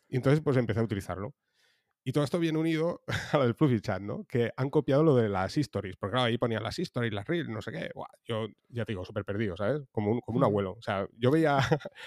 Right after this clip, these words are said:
Speaker 1: digamos, a mis padres, ¿no? Cuando les enseño con el móvil que no saben utilizarlo, y dices, "Madre mía, pero con lo sencillo que es". Pues yo me veía con Instagram igual, ¿no? Y, y esto, pues, el Fluffy Chat te viene de las stories también. O sea, puedes
Speaker 2: Ujú.
Speaker 1: publicar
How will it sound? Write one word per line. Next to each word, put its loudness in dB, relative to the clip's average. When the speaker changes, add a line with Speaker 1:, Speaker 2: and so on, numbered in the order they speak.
Speaker 1:
digamos, 8
a 10
mis 6
padres, 4
¿no? 4
Cuando 4
les 2
enseño 2
con 4
el 4
móvil 6
que 0
no 2
saben 4
utilizarlo, 0
y 2
dices, -4
"Madre -6
mía, 0
pero 2
con -2
lo -6
sencillo -2
que 4
es". 0
Pues -6
yo -6
me 0
veía 0
con 2
Instagram -2
igual, 0
¿no? -8
Y, 0
y 0
esto, 0
pues, -2
el -2
Fluffy 0
Chat -2
te 0
viene -2
de -2
las -4
stories -6
también. -8
O -20
sea, 0
puedes 2
Speaker 2:
Ujú. 2
Speaker 1:
publicar 2